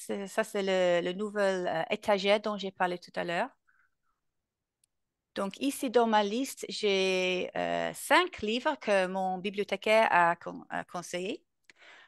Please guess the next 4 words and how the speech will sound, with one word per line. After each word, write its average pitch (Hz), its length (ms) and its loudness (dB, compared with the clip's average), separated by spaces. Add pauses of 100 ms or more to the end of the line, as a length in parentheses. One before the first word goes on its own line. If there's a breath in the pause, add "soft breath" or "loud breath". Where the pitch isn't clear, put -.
(140 loud breath)
Euh, 170 420 2 (220)
et 175 460 0 (320)
ces 277 260 0
livres-là 220 600 2